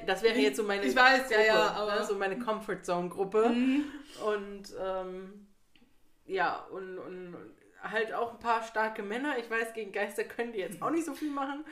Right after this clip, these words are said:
Speaker 2: Nee.
Speaker 1: Aber das Wissen, dass da theoretisch <laughs> ein starker
Speaker 2: Mhm.
Speaker 1: Mann ist, der noch viel theoretischer auf dich aufpassen könnte, wenn ein
Speaker 2: <laughs>
Speaker 1: Geist um dich herum schwirrt.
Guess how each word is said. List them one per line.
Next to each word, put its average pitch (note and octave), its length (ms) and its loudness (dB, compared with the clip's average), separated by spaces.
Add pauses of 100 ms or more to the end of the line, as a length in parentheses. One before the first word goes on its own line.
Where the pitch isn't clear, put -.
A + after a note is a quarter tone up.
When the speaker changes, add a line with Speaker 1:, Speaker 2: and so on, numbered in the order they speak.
Speaker 2:
Nee. G#3 220 -8 (200)
Speaker 1:
Aber G#3+ 520 0 (520)
das G#3 280 -2
Wissen, D4 360 -4
dass A#3 280 -4
da G#3 400 -4 (180)
theoretisch G#3+ 760 -2 (100)
<laughs> - 100 -20
ein F3 140 -10
starker A3 460 -2
Speaker 2:
Mhm. - 40 -2
Speaker 1:
Mann A#3+ 160 0
ist, - 240 -10
der F#3 360 0 (920)
noch A3+ 240 6
viel D#4+ 220 8
theoretischer C4 600 2
auf A3 120 -2
dich A3 180 -4
aufpassen A#3+ 560 0
könnte, A#3 300 0
wenn G#3 140 -2
ein G3+ 140 0
Speaker 2:
<laughs> - 0 -
Speaker 1:
Geist A3 340 -2
um A#3+ 120 -10
dich A3+ 140 -10
herum A3+ 380 -6
schwirrt. A3 420 -2